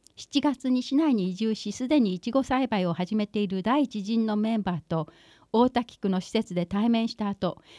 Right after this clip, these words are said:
市役所に到着しました。関係者が出席した受け入れセレモニーで、丸子博人さんは、「不安もありますが、早く伊達での生活に慣れて、第一陣のメンバーと協力しながら、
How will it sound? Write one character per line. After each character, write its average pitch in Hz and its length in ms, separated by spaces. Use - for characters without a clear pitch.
市 - 160
役 269 220
所 196 160
に 170 100
到 185 260
着 190 260
し - 140
ま 160 140
し - 120
た。 - 140
関 262 240
係 254 160
者 214 180
が 190 100
出 - 240
席 233 240
し - 80
た 196 200
受 185 200
け 302 40
入 285 80
れ 262 120
セ 262 160
レ 247 120
モ 185 180
ニ 165 160
ー 151 40
で、 156 200
丸 233 240
子 269 180
博 269 220
人 202 140
さ 175 180
ん 170 80
は、 160 180
「不 233 160
安 262 220
も 269 120
あ 254 80
り 247 120
ま 247 120
す 226 120
が、 175 200
早 294 280
く 214 80
伊 190 40
達 226 240
で 294 120
の 247 100
生 220 220
活 233 240
に 214 120
慣 208 120
れ 196 100
て、 160 260
第 285 200
一 226 200
陣 254 180
の 254 100
メ 247 180
ン 240 80
バ 196 160
ー - 20
と 165 160
協 240 260
力 254 220
し 240 160
な 220 100
が 196 120
ら、 170 200